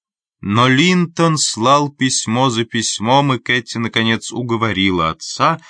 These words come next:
отпустить ее вместе с Эллен погулять, с тем, чтобы встретиться с Линтоном в поле. Эдгар в ту пору вновь слег в постель и был очень болен. Эллен очень не хотелось идти, у нее было стойкое чувство, что должно случиться что-то плохое.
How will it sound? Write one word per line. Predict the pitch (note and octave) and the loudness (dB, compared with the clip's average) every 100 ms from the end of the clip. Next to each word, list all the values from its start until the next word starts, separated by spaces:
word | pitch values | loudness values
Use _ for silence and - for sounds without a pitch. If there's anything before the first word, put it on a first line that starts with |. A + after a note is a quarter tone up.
| - - | -12 -4
отпустить | G#2+ - G#2 - - C#3+ C#3 | -4 -4 -8 -8 -6 -4 -2
ее | C#3 B2+ | -2 -2
вместе | G2+ G#2+ G2+ - E2+ | 0 -2 -4 -6 -8
с | - G2 | -4 -2
Эллен | G2 F#2 E2+ | 0 -2 -6
погулять, | D#2+ D#2 D#2+ C#3+ F3 | -10 -6 -4 -2 -4
с | - | -8
тем, | - A#2 C3+ | -4 -4 -4
чтобы | - G2 F#2 | -6 -4 -4
встретиться | - - G2 F#2 - C#2+ - | -6 -6 -4 -2 -4 -12 -10
с | - - | -10 -6
Линтоном | F2+ G2+ G2 G2+ G2 F#2 _ _ | -2 -2 -4 -4 -4 -6 _ _
в | - - | -20 -12
поле. | - E2+ D2+ C#2+ - _ _ _ _ _ _ _ _ - | -6 -4 -4 -8 -16 _ _ _ _ _ _ _ _ -4
Эдгар | G#2+ G#2 G#2+ G#2+ | -4 -2 -4 -4
в | - | -6
ту | G#2+ | -6
пору | - G#2+ G#2+ G2 | -2 0 0 -2
вновь | G2+ B2 B2+ | 0 0 -2
слег | - F#2 F2+ | -4 -4 -4
в | - | -6
постель | - F2+ - - G#2+ G2+ | -6 -6 -6 -4 -2 -2
и | |
был | F2 F#2+ | -2 0
очень | F#2+ F2+ - F#2 F2+ | 0 -2 -6 -6 -4
болен. | G#2+ A2 E2+ C#2+ _ _ _ _ _ _ | 0 0 0 -6 _ _ _ _ _ _
Эллен | A#2+ B2+ C#3 | 0 2 2
очень | C#3 C#3+ C#3 | 0 -2 -4
не | C3+ | -2
хотелось | C#3+ C#3 D#3 C#3+ G#2+ F#2+ | -6 -4 -2 -2 -2 -6
идти, | E2 - | -6 -4
у | F2+ G2 | -2 0
нее | G#2 A2+ C3+ | 0 0 0
было | B2+ G2+ G2+ C3 C3+ C3 | -2 -6 -2 0 2 0
стойкое | - - D3+ D3 C#3+ C3 | -4 -2 0 0 0 -2
чувство, | A#2+ D3+ D3 - C3+ | -2 -6 -8 -6 -6
что | - B2+ | -4 -4
должно | A#2 A#2 G2 A2+ D#3 | 0 -2 -2 -2 -2
случиться | - C#3 C#3 D3+ C#3+ C#3 | -2 -6 -4 -6 -4 -6
что-то | - - C3+ C3 | -6 -4 -4 -4
плохое. | B2+ B2+ B2 - G2+ D#2+ C2+ | -6 -2 -2 0 -2 -2 -6